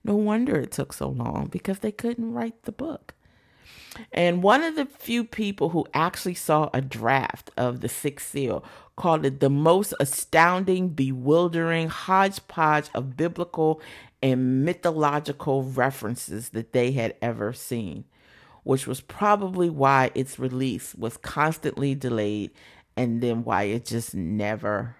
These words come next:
happened. <sighs> What the hell? There's some weird people out there. And I mean, they got some mental psychosis that just be throwing folks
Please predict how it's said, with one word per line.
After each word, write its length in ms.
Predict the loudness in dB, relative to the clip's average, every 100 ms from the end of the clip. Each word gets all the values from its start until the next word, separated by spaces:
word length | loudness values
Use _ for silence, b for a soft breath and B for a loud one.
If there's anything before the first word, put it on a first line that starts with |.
| _
happened. 840 | -20 -16 -8 -6 -8 -12 -16 -16 _ b b b b b b b b b b b b b _
<sighs> 320 | -14 -14 -10
What 360 | -6 -2 -2 -2
the 100 | -4
hell? 500 | -2 -2 -2 -6 -10 _ _ _ _ _ -8
There's 240 | 2 2
some 180 | 4 2
weird 320 | 4 6 4
people 340 | 2 -2 0 0
out 220 | -2 -2
there. 180 | -2 -2
And 160 | -2
I 120 | -2
mean, 200 | 0 -2
they 120 | -2 -2
got 200 | -2 -2
some 280 | -2 0
mental 420 | 2 0 -2 -4 -4 B B B
psychosis 760 | -2 -2 0 0 0 -4 -8
that 200 | -2 -2 0
just 320 | -2 -4 -2
be 200 | -2 -2 2
throwing 360 | 2 2 0
folks 540 | -2 0 0 0 -8